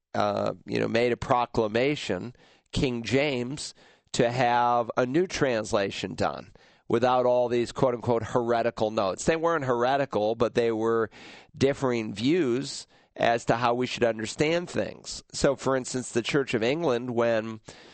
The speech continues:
uh, the King James was done in sixteen eleven, was an Arminian church. They believed that you could lose your salvation.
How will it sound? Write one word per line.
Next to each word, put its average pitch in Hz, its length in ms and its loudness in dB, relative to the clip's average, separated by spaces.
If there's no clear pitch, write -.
uh, 110 240 2
the 110 140 0
King 143 260 2
James 123 300 0
was 117 120 -2
done 135 180 2
in 139 80 -4
sixteen 123 460 -2
eleven, 127 420 0
was 123 180 0
an 127 120 0
Arminian 123 640 -2
church. - 680 -2
They 120 140 2
believed 123 600 0
that 117 180 2
you 127 140 0
could 107 180 -2
lose 117 440 -2
your 113 180 -2
salvation. 123 760 -2